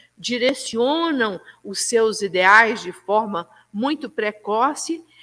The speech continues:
e os pais continuam querendo interferir na escolha do marido ou da mulher.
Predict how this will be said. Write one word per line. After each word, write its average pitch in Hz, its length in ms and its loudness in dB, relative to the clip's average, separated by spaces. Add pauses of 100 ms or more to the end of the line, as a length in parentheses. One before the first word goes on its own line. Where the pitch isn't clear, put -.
(120)
e 359 160 2
os - 180 -4
pais 339 460 2
continuam 339 760 -4
querendo 254 540 -2
interferir 240 880 -6 (240)
na 226 160 -2
escolha 208 720 0 (220)
do 208 120 -6
marido 208 520 0
ou 202 80 -6
da 196 120 -4
mulher. 180 540 -4